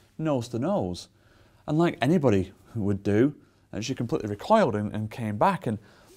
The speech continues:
what was worse is I was unstoppable that day. I, I hadn't realised what I was doing, and so I just stayed there the entire time, unnaturally perched over the table. And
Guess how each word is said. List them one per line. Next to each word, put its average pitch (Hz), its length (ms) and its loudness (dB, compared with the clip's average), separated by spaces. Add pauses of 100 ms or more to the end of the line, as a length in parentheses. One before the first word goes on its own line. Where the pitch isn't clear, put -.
(120)
what - 120 2
was 117 120 2
worse 196 340 0
is 107 100 -2
I 131 120 2
was 117 180 -4
unstoppable 123 500 -2
that 92 180 -2
day. 85 180 -2
I, 95 180 -6
I 113 120 -6
hadn't 120 380 -8
realised 110 440 -2
what 98 120 -6
I 104 60 -6
was 110 140 -6
doing, 147 340 -6
and 95 80 -8
so 90 100 -8
I 92 60 -4
just - 240 -16
stayed 143 320 -4
there 104 260 -4 (400)
the - 60 -10
entire 107 340 -4
time, 170 380 -4 (240)
unnaturally 127 600 -2
perched - 440 -4 (480)
over 139 220 2
the 143 80 4
table. 160 540 -2 (560)
And 147 260 2